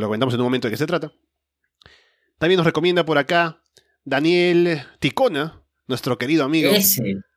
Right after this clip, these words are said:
Speaker 1: de, en YouTube nos dice que veamos Mushoku Tensei, que sé que es una buen, es un buen anime, es de un isekai de fantasía, ¿no? Pero dicen que es, o sea,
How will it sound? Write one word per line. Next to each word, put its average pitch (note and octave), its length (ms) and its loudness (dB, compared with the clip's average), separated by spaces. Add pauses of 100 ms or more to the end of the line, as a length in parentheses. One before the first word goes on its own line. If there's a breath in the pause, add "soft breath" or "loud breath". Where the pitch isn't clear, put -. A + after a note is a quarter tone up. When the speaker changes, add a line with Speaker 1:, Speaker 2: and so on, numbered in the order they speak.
(480)
Speaker 1:
de, A#2 580 0 (280)
en C3 180 -2
YouTube E3+ 320 0
nos D#3 120 2
dice D#3 200 0
que B2+ 120 0
veamos D3+ 480 0
Mushoku C3+ 500 -2
Tensei, E3+ 680 -4 (640)
que - 120 -4
sé G3 100 0
que F#3+ 60 -2
es - 80 -2
una C3+ 400 0
buen, B2 280 -2
es C3 200 -4
un B2+ 280 -4
buen B2+ 180 0
anime, B2+ 500 -4
es A2 260 -6
de G2 360 -6 (200)
un D3+ 120 0
isekai D3 460 0
de B2 80 -2
fantasía, A#2+ 600 -4
¿no? C3 120 -2
Pero G#2 320 -4 (1000 soft breath)
dicen D3 360 0
que C3 260 2
es, - 220 0
o C#3 60 -4
sea, F#3 220 2